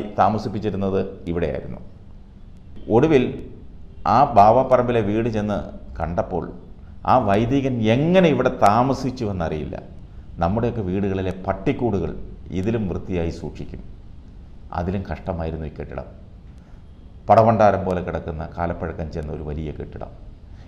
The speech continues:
ഏകദേശം പത്തോളം മുറികളും. ഒരു വൈദികൻ താമസിച്ച കെട്ടിടം പ്രേക്ഷകർ ഒന്ന് കണ്ടു നോക്കണമായിരുന്നു. അതൊന്ന് മെയിൻ്റനൻസ് നടത്താനോ, എന്തിന് അതിലെ ടോയ്ലറ്റ് പോലും ഒന്ന് വൃത്തിയാക്കി കൊടുക്കാൻ ഈ അവകാശവാദം ഉന്നയിക്കുന്നവർക്ക്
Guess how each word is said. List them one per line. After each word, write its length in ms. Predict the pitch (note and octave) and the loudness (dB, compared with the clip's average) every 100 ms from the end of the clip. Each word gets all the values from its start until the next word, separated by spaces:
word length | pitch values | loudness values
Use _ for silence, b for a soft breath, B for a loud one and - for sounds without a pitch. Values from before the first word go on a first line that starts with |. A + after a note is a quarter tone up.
| - | 10
ഏകദേശം 360 | D#3 F3+ F3+ E3+ | 12 12 10 8
പത്തോളം 400 | D3 - D#3 D3+ A#2+ | 8 8 8 8 6
മുറികളും. 360 | A2 G#2 E2 - - - - - - | 4 4 2 0 -8 -16 -16 -4 4
ഒരു 120 | B2+ | 8
വൈദികൻ 420 | B2+ C3+ D3+ D#3 D3+ | 10 10 8 4 8
താമസിച്ച 480 | C#3 C#3 C#3+ D3+ B2+ C3+ | 10 8 6 0 0 0
കെട്ടിടം 320 | A#2 A2+ C3 C3+ | 0 2 2 4
പ്രേക്ഷകർ 400 | A2 A#2 C#3+ C3 B2+ | 2 2 2 2 0
ഒന്ന് 100 | A#2+ | 2
കണ്ടു 200 | A2 A#2+ C3+ | 2 4 4
നോക്കണമായിരുന്നു. 580 | C3 D3 D3 C#3+ B2 F#2+ - - - - - - - - - - - G#2 | 6 8 8 8 6 0 -4 -12 -12 -14 -14 -16 -16 -18 -16 -16 -2 0
അതൊന്ന് 280 | A2 A2 G2 | 2 0 0
മെയിൻ്റനൻസ് 500 | F#2+ G#2 A2 A#2 A2 G2 | 0 2 2 0 -2 -6
നടത്താനോ, 460 | E2 - F2 E2+ E2 - F#2+ | -6 -4 -4 -4 -6 -6 -2
എന്തിന് 200 | A#2 A2 | 0 2
അതിലെ 180 | G2+ A#2 - | 2 -2 0
ടോയ്ലറ്റ് 600 | C#3+ D#3 E3+ E3 E3 E3 C3+ | 4 8 10 10 8 4 6
പോലും 260 | C#3 C3+ C3+ | 8 10 8
ഒന്ന് 120 | C3 A#2+ | 6 4
വൃത്തിയാക്കി 440 | A2+ C#3 B2 A#2+ A2+ | 2 6 6 4 0
കൊടുക്കാൻ 400 | A2+ G#2 A2+ A2+ A2 | -2 2 0 2 4
ഈ 20 | A2 | 4
അവകാശവാദം 600 | G#2 A2 A#2 A2+ A2+ A2 G#2 | 6 6 6 6 4 4 0
ഉന്നയിക്കുന്നവർക്ക് 600 | G#2+ G2+ G2+ G2 G2 | 0 0 0 -2 -2